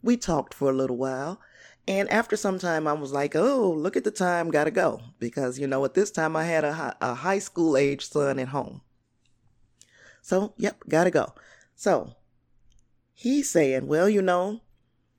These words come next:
my friend here is who drove, and I kinda wanna make the night last a little longer. I wanna, you know, talk to you some more.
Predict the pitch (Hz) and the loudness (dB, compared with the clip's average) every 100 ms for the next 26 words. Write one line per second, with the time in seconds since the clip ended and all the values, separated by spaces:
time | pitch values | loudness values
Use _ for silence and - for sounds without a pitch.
0 | _ 156 147 - 196 233 226 196 190 180 | _ -6 -4 -4 0 2 2 2 2 2
1 | - 180 175 147 131 127 143 - _ - | 0 -6 -2 -4 -2 -4 -8 -12 _ -4
2 | 135 139 135 147 165 _ _ _ _ _ | -2 0 0 -2 -8 _ _ _ _ _
3 | _ _ - 208 254 190 160 160 165 170 | _ _ -8 -4 -2 -2 0 0 0 -2
4 | 170 175 175 180 - _ _ _ - 156 | 0 0 0 -2 -4 _ _ _ 0 0
5 | 185 175 202 214 226 285 285 135 123 156 | 0 0 4 4 4 4 2 -2 0 2
6 | 202 185 165 - 170 165 190 208 240 147 | 2 2 0 -6 -2 0 0 -2 -4 -4
7 | - 185 135 139 147 139 123 120 | -2 -2 -2 -4 -6 -4 -4 -6